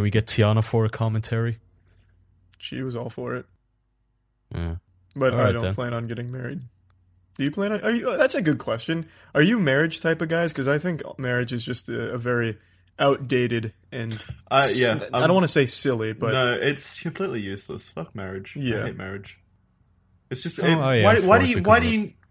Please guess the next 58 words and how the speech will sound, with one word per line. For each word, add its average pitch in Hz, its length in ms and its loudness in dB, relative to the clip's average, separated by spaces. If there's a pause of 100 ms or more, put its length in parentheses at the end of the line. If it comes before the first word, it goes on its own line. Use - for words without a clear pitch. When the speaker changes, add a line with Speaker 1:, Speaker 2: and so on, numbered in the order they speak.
Speaker 1:
why 165 140 -2
do 208 60 -2
you 196 60 -2
need 196 120 -2
a 185 60 2
contract 151 580 -6
to, 127 80 -6
like, 113 220 -4
declare 117 320 -6
your 110 160 -4
love 104 220 -6
for 110 160 -12
someone? 78 400 -12
It's 135 180 -16
just - 300 -14 (800)
officializing - 560 -8
Speaker 2:
Why 120 100 2
do 101 80 4
you 101 60 6
need 104 100 4
a 101 40 2
Speaker 1:
it. - 60 0
Speaker 2:
contract 101 560 2
for 95 200 -2
anything? 87 500 -2 (140)
Why 92 160 0
do 117 80 4
you 113 100 4
need 113 140 4
a 101 40 4
Speaker 1:
Well, - 40 -6
Speaker 2:
contract 107 560 0
from 175 80 0
the 170 60 4
Speaker 1:
marriage 226 260 6
Speaker 2:
store 190 140 2
Speaker 1:
more 220 100 6
Speaker 2:
when 190 100 2
Speaker 1:
so 220 80 4
Speaker 2:
you 220 60 4
Speaker 1:
than 214 100 2
Speaker 2:
buy 98 120 4
a - 20 2
Speaker 1:
anything. 214 300 0
Speaker 2:
T 92 40 0
V? 95 280 -2 (440)
Speaker 1:
'Cause 214 180 0
Speaker 3:
Well, 240 120 2
Speaker 1:
that's, 156 140 4
Speaker 3:
it's - 20 0
not 175 120 4
Speaker 1:
'cause 226 120 4
I 240 80 8
can 214 140 6
Speaker 3:
feelings, 240 200 2
Speaker 1:
return 226 220 2
Speaker 3:
though. 214 160 -2
Speaker 1:
it. - 80 -14